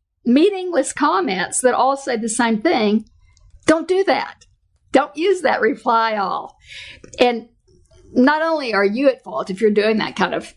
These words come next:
reply, but also the person who sent that out is creating the clutter too. What, what you really should do is if you want input, you want feedback, is to say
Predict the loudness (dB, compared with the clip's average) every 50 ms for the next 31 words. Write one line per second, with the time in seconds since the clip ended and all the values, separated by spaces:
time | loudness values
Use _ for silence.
0 | _ _ 0 2 2 0 0 0 0 2 2 0 -2 -4 -8 -12 -16 _ -20 -20
1 | -14 -2 2 2 2 2 0 -4 -4 -4 -4 -2 -2 -2 -2 -2 -4 -10 -18 _
2 | _ _ _ _ _ _ -6 -2 0 0 2 2 2 2 2 2 0 0 0 0
3 | -2 -2 -2 -2 -2 0 2 2 2 2 0 0 -2 -2 -4 -6 -12 -18 -20 _
4 | _ -2 -2 -2 -4 -4 0 2 4 4 4 4 2 0 -2 -4 -6 -6 -2 0
5 | 0 0 2 0 -2 -2 0 2 2 4 2 2 2 0 -2 -2 -6 _ _ -2
6 | -2 0 0 2 2 2 2 2 0 -2 -4 -2 -2 0 0 0 2 2 2 2
7 | 2 2 0 0 -2 -8 _ _ _ _ -20 -20 -20 _ _ _ 0 2 2 2
8 | 2 -2 -4 -4 -4 -4 -2 0 2 2 2 0 0 -4 -6 -6 -6 -2 0 0
9 | 0 0 2 2 2 2 2 2 0 -2 -4 -4 0 2 2 2 2 0 -2 -2
10 | -2 -2 -4 -4 -2 -2 -2 0 0 -2 -2 0 0 2 2 4 4 2 0 -2